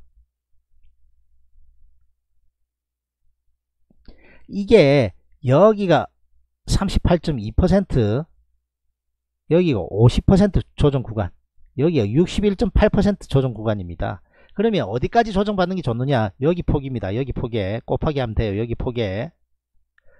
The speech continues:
십일만 오천 원인가 그랬죠? 여기 폭 곱하기 퍼센테이지 이렇게 하면 된다고요. 이해되시죠? 요 곱하기.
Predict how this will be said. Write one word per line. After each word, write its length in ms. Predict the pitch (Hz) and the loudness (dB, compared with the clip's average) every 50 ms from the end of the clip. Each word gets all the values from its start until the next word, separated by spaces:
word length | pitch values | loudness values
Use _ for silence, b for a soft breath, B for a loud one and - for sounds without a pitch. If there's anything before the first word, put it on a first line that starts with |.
| _ _ | _ _
십일만 640 | - - - - - 160 143 147 151 143 143 139 131 | -16 -12 -8 -6 -4 -4 -2 0 0 0 0 0 0
오천 260 | 107 101 - - 147 | 0 -2 -2 -2 -2
원인가 220 | 147 151 139 120 110 | -2 -2 -2 -2 -2
그랬죠? 520 | 107 107 113 - - 101 98 110 143 156 - _ _ _ _ - - _ _ _ _ _ _ _ _ _ _ _ _ _ _ _ _ _ _ _ _ _ _ _ _ - | -2 -2 -4 -4 -4 -2 -2 -2 -2 -4 -8 _ _ _ _ -20 -20 _ _ _ _ _ _ _ _ _ _ _ _ _ _ _ _ _ _ _ _ _ _ _ _ -4
여기 160 | 135 151 139 | -4 -2 0
폭 180 | - - 165 | 0 0 0
곱하기 520 | - 151 - - 156 160 139 120 117 147 - - | 0 -2 0 0 0 0 -2 -6 -10 -6 -2 -2
퍼센테이지 500 | - 180 - 143 - 143 147 135 - 131 | -2 0 -2 -4 -4 -4 -6 -6 -6 -10
이렇게 140 | 123 - - | -12 -12 -12
하면 100 | 131 120 | -6 -4
된다고요. 500 | 135 135 131 123 117 - 107 113 110 - - _ _ _ _ _ _ | -4 -4 -2 -4 -6 -4 -6 -6 -6 -8 -12 _ _ _ _ _ _
이해되시죠? 680 | - 117 120 - 139 123 - - - 113 107 131 170 - - _ _ _ _ _ _ _ _ - 147 - - - _ _ _ _ _ _ _ - _ 120 | -8 -4 -2 -2 -2 -4 -4 -4 -2 0 0 0 -2 -4 -10 _ _ _ _ _ _ _ _ -20 -20 -20 -20 -20 _ _ _ _ _ _ _ -16 _ -10
요 100 | 117 113 | -10 -8
곱하기. 640 | - - 107 - - 135 123 110 98 104 135 180 | -8 -2 0 0 0 0 -2 -4 -6 -6 -6 -8